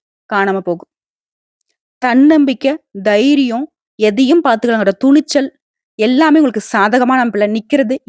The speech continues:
எல்லாத்துக்கும் இவங்க பொறுப்பேற்பாங்க. எல்லாமே நல்லதாவே நடக்கும். அந்த அளவுக்கு துர்க்கை அம்மனுடைய வழிபாடு உங்களுக்கு மிகப்பெரிய வரமா நிக்கும். புரியுதுங்களா?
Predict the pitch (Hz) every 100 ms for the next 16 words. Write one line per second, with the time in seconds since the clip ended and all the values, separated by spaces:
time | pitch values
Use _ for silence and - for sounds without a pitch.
0 | 196 220 262 302 208 220 277 285 208 202
1 | 202 185 202 185 180 180 180 _ _ _
2 | _ _ _ _ _ _ _ _ _ _
3 | _ 190 196 240 277 262 269 202 202 190
4 | 208 165 - _ _ _ _ _ _ _
5 | _ _ - 196 240 277 269 226 196 190
6 | 349 - _ _ _ _ _ _ - 247
7 | 214 247 208 190 190 233 247 247 240 320
8 | - 202 190 180 226 311 - 226 220 226
9 | 226 202 240 160 180 190 208 214 185 165
10 | - _ _ _ _ _ _ _ _ _
11 | _ _ - 170 160 170 180